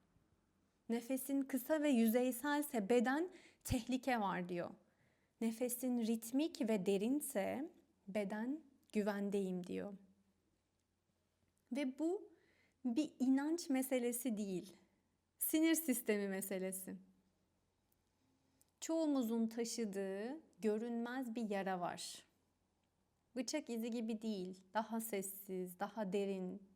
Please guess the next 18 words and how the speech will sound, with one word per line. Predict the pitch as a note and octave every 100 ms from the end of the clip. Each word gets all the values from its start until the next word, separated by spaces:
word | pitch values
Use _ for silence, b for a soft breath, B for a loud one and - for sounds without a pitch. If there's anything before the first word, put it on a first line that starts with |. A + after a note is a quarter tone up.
| _ _ _ _ _ _ _ _ _ _ _ _
Çocukken | - E4 G#4 G4+ F4+ E4 D#4
bir | C#4+
an | C#4 C#4+ C4
geliyor | A3 F#3 F3+ A3 C4+
ve | C#4
şunu | - B3+ B3+
öğreniyoruz. | G3+ G3 F#3+ F#3 F3+ F3 F#3 - - _ _ _ _ _ _ _ _ _ _ -
Hissetmek | A3 A3 A3+ A3 A3 G#3+ -
bazen | G#3 G#3 G#3+ G#3+
sorun | G#3+ G#3+ A3
çıkartır. | A3 - F#3+ F3 F3 F#3+ - - - _ _ _ _ _ _ -
Ağlarsın, | G#3 G#3+ B3 C4 B3+ - G3+ C4 - _ _
"Abartma." | G3+ F#3 G#3 G#3 F#3+ F3+
derler. | F3 F3 - A3 C4 - - _ b b b b
Korku | - B3 A#3+ - C4+
hissedersin, | - A3+ G3+ G3 G3+ - C4
"Zayıflık." | A#3 A3 A3 A3 A3 -
derler. | F3+ E3+ E3 - - A3+